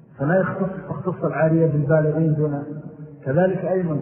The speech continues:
تعار، يعير الرجل ويعير المرأة، فهي شاملة للكل. هذا بالنسبة للمستعير. بالنسبة للمعين لا بد وأن يكون أهلًا للتبرع،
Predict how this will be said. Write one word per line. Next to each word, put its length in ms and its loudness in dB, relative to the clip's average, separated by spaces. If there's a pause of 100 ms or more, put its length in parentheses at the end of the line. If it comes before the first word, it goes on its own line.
تعار، 600 0
يعير 260 0
الرجل 380 -2
ويعير 340 0
المرأة، 380 -2 (1040)
فهي 200 2
شاملة 480 2
للكل. 400 0 (800)
هذا 160 2
بالنسبة 380 0
للمستعير. 640 0 (1000)
بالنسبة 480 4
للمعين 720 2 (500)
لا 180 0
بد 260 0
وأن 300 0
يكون 420 -2 (580)
أهلًا 300 2
للتبرع، 720 -2